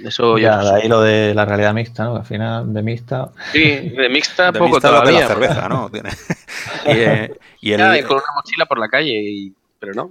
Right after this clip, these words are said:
Speaker 1: no se puede.
Speaker 3: No, pe-, pe-, yo so-, uno de las, uno de las problemas que le veo a, a lo del Inside Out, y es, eh, teniendo aquí la Lenovo en casa, que estuvimos, eh, haciendo la review y un poco el análisis,
Speaker 1: Ajá.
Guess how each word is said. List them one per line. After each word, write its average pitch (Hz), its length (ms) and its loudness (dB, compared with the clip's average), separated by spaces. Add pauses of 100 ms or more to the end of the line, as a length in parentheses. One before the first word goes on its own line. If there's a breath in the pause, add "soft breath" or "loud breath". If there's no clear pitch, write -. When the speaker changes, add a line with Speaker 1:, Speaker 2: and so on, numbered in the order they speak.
(140)
Speaker 1:
no 107 100 -16
se 107 100 -20
puede. 98 240 -18 (500 loud breath)
Speaker 3:
No, 185 100 0
pe-, 113 160 -6
pe-, 110 120 -8
yo 131 120 0
so-, 170 160 -2
uno 139 160 -2
de 156 60 2
las, 156 220 -2
uno 123 200 -10
de 131 60 -4
las 117 280 -6 (260)
problemas 101 400 -2
que - 80 -10
le 95 100 -4
veo 92 340 -4
a, 87 720 -12
a 85 60 -10
lo 82 180 -14
del 85 200 -14
Inside 101 360 -8
Out, 95 280 -4 (240 loud breath)
y 95 100 -10
es, - 200 -10
eh, 87 200 -8
teniendo 98 320 -4
aquí 123 100 -6
la 117 180 -2
Lenovo 95 380 -6
en 90 120 -14
casa, 123 380 -6 (320 loud breath)
que - 80 -12
estuvimos, 98 720 -8
eh, 90 520 -8
haciendo 92 320 -10
la 90 120 -4
review 92 460 -8
y 87 100 -12
un 82 60 -14
poco 92 160 -6
el 90 80 -6
análisis, 104 340 -4
Speaker 1:
Ajá. 120 220 -10